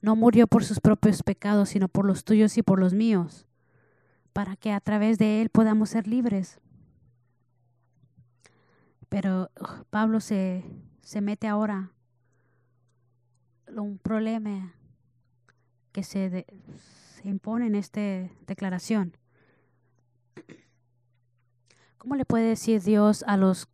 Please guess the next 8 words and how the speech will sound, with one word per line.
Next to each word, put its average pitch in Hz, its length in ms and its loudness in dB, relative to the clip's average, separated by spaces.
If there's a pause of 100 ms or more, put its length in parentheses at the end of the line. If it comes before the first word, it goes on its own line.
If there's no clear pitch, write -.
(260)
pecadores 208 480 2
culpables 208 580 2
que - 120 -8
son 208 200 0
inocentes? 208 760 -2 (1900)
Piensa 226 260 -4
en 233 80 -4
Proverbios 214 800 0